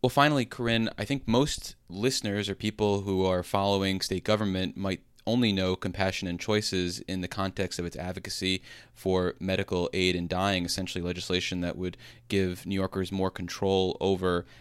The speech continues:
how they end up dying. But I'm curious how that type of legislation might impact the utilization of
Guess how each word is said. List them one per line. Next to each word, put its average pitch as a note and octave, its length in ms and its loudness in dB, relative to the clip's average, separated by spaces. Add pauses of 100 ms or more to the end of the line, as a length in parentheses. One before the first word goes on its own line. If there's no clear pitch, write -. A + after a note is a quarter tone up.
(120)
how F2+ 360 0
they F2+ 460 0 (500)
end G2 160 -2
up F2+ 160 -6
dying. G2 540 4 (580)
But A#2+ 300 4
I'm B2 100 2
curious F#3+ 640 0
how B2 460 2
that - 260 0
type A2 200 0
of F2+ 120 -2
legislation F#2+ 720 0
might G2 300 0 (220)
impact G#2 520 0
the F2+ 80 -6
utilization F#2 840 0 (300)
of G2+ 440 0